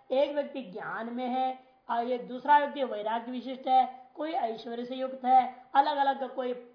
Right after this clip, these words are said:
कामना आदि से युक्त है। अभी आत्मनानत्व, इसलिए भी आत्मा के नानत्व मानना पड़ेगा, अन्यथा ये सर्वेशा में कसुन्ने वारते युगो प्रवृत्ति साथ। नहीं, सभी एक ही भी क्यों नहीं प्रवृत्त हुए?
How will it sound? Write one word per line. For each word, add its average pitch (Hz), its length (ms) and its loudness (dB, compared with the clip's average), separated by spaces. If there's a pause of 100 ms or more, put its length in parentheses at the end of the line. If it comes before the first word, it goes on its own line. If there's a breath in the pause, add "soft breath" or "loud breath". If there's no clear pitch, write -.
(400)
कामना 269 540 -4
आदि 277 200 -2
से 269 120 -14
युक्त 262 240 -14
है। 247 140 -16 (1800)
अभी 254 500 -6 (220)
आत्मनानत्व, 226 840 -4
इसलिए 262 260 -8
भी 285 60 2
आत्मा 233 300 0
के 233 80 -8
नानत्व 214 300 -10
मानना 196 220 -10
पड़ेगा, 233 560 4 (340)
अन्यथा 269 340 -4
ये 247 120 -4
सर्वेशा 254 460 0
में 320 160 -2
कसुन्ने 320 400 2
वारते 320 420 2
युगो 320 180 -6
प्रवृत्ति 320 380 -12
साथ। 330 160 -10 (500)
नहीं, 269 120 -4
सभी 254 380 -6
एक 254 320 -8
ही 294 60 -10
भी 320 80 -10
क्यों 320 140 -10
नहीं 339 100 -8
प्रवृत्त 339 360 -14
हुए? 311 80 -20